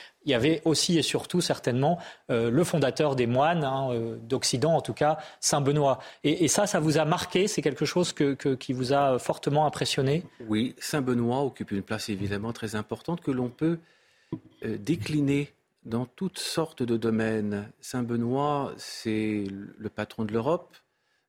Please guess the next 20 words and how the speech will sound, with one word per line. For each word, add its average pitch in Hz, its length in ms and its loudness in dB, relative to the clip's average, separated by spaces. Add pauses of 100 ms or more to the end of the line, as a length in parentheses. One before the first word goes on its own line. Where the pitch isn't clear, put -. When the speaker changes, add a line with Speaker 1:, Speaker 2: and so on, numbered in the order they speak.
Speaker 2:
de 113 80 -2
cette 113 300 -2
Europe 110 480 -2
dont 107 260 -4
il 110 220 -4
est 107 40 2
venu 110 260 0
nous 113 120 0
dire 107 200 -2
à 98 40 -4
Paris 104 460 -4
ce - 200 -10
qu'étaient 101 360 -6
ses - 160 -4
racines 120 480 -2
culturelles. 107 680 -2 (960)
Saint-Benoît, 131 1120 0
c'est - 400 -2
le, 107 500 0 (220)
le 107 100 -8